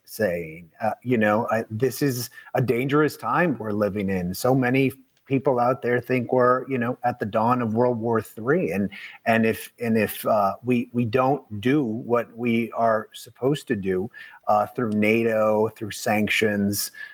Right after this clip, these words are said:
uh, we could very well be in, in a World War Three. Uh, what's interesting is, is,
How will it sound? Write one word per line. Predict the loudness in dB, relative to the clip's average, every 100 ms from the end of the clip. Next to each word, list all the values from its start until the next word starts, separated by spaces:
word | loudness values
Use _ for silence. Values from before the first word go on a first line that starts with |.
| -18 -2
uh, | 2 4 2 -2 -8 -2
we | 0 0
could | 0 0
very | 2 2 2
well | 0 0
be | 0 -6 -6
in, | -8 -8
in | -4 -2
a |
World | 0 0 0 0
War | -2
Three. | -2 -6 -2 -2 -4 -16 -20 -20 -2
Uh, | -2 0 -6 -8 _ -18 _ -4
what's | -2 0
interesting | 0 -2 -2 -2 -4
is, | -6 -8
is, | -10 -10